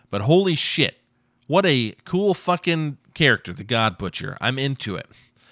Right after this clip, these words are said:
Basically a god serial killer. Let's do it, dude. Like, awesome. But, uh, then you get all this other shit. Guys, it's no surprise. I'm not a fan of this movie. But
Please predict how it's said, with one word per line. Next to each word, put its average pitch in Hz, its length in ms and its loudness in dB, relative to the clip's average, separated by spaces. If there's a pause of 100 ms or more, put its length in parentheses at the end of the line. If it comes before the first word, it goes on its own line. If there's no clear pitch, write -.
(140)
Basically 135 580 0
a 120 180 -2
god 117 360 0
serial 113 340 -4
killer. 82 240 -10
Let's 98 260 -6
do 101 160 -4
it, - 140 -10
dude. 92 240 -6
Like, 85 240 -8 (160)
awesome. - 340 -6 (1040)
But, 120 400 0
uh, 117 520 2 (960)
then 165 280 2
you 190 120 0
get 151 160 0
all 127 140 2
this 113 220 -6
other 98 220 -4
shit. - 460 -10 (2000)
Guys, 127 300 2
it's - 160 -6
no 123 80 0
surprise. 98 480 -6
I'm 113 120 -2
not 95 180 -4
a - 20 -12
fan - 220 -10
of 120 80 -12
this 113 180 -14
movie. 104 260 -16 (1080)
But 120 280 0